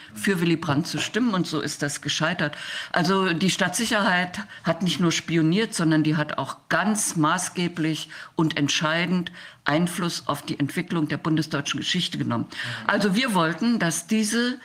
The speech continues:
Speaker 2: Dateien zurückkommen.
Speaker 1: dass diese Dateien zurückkommen und dass man, äh, die Stasi-Mitarbeiter zumindestens der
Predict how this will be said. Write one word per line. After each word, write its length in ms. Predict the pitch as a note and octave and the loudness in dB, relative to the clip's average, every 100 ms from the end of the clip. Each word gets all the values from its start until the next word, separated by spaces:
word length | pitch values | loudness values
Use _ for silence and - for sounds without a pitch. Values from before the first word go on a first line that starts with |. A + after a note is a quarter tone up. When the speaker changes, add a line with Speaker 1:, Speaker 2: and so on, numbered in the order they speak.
| - | -16
Speaker 2:
Dateien 380 | - B2 C3 C3 | -14 -10 -8 -8
zurückkommen. 480 | B2+ A#2+ A2 - - - - - | -8 -12 -14 -14 -18 -20 -20 -4
Speaker 1:
dass 140 | E3 | -2
diese 220 | A3+ G#3 | 2 2
Dateien 440 | F#3+ F#3 - D#3+ D3+ | 2 2 2 2 2
zurückkommen 460 | E3+ A#3+ - C4+ | 0 -2 2 2
und 140 | B3 G#3 | 4 2
dass 180 | F3+ - | 0 2
man, 340 | G#3 B3 C4 - - - - - - _ _ _ | 2 2 -2 -6 -20 -20 -20 -20 -20 _ _ _
äh, 680 | F#3 F#3 F#3 F#3+ G3 G3 - - - - - _ | 0 4 4 2 2 0 -2 -8 -16 -16 -16 _
die 580 | G3+ F3+ F3+ F3+ F3 F3 | 2 4 4 4 4 2
Stasi-Mitarbeiter 1400 | F3+ - D#3+ D#3+ F3+ A#3 A3 - F3+ G3+ G#3+ G3+ G#3 A3+ | -2 0 2 2 2 0 -2 2 2 2 2 2 2 -2
zumindestens 960 | G#3+ G#3 F3 D#3 E3 - A#3+ C4+ - - - - - - - _ _ _ _ - | 0 4 6 6 2 2 4 2 0 -10 -14 -20 -20 -20 -20 _ _ _ _ 0
der 680 | E3+ D#3+ D#3+ D#3 D#3 - | 2 4 4 4 2 -2